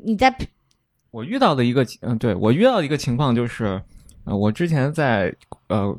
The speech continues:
Speaker 2: 尤其是外面工作的时候啊，经常会碰到很多外地的同事，同事经常会提的一个议题就是他们觉得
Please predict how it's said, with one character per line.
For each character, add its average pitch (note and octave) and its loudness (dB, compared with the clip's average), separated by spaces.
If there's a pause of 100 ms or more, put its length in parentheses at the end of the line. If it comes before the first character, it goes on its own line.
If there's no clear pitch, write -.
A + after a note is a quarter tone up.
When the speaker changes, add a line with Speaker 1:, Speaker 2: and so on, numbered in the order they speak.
(120)
Speaker 2:
尤 A#2 -2
其 D3 -4
是 A2 -2 (300)
外 C#3 2
面 G#2 2
工 D3+ -4
作 D#3+ 6
的 F#2+ 2
时 G2+ -6
候 F#2+ -4
啊， F2 -6
经 B2+ -2
常 A#2 0
会 A2+ 0
碰 A2+ -2
到 F#2 -4 (280)
很 - -14
多 A#2 -6 (180)
外 D3 0
地 B2 -6
的 G2+ -2
同 A2 -6
事， - -6
同 - -6
事 F3 -2 (1300)
经 D3+ -2
常 C#3 0
会 C3+ 2
提 - -6
的 B2 -4
一 A#2+ -2
个 B2+ -4
议 A#2+ -2
题 G#2 -6
就 G2+ -4
是 G#2 -8
他 - -6
们 A#2+ 0
觉 A2 -2
得 A#2 0